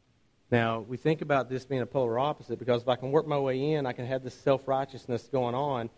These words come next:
then we think of the, I can be so dirty or so lost that I can't be redeemed. Those are almost the opposite, right?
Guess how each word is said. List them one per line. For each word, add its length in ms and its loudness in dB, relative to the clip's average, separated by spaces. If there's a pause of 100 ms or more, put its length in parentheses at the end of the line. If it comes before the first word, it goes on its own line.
(240)
then 140 2
we 80 -2
think 200 0
of 140 -2
the, 240 2 (320)
I 60 -2
can 120 0
be 120 4
so 240 2
dirty 320 2
or 100 -2
so 160 2
lost 380 2
that 80 0
I 60 -2
can't 220 -6
be 120 -2
redeemed. 440 0
Those 180 0
are 80 2
almost 300 0
the 80 0
opposite, 540 -4
right? 280 0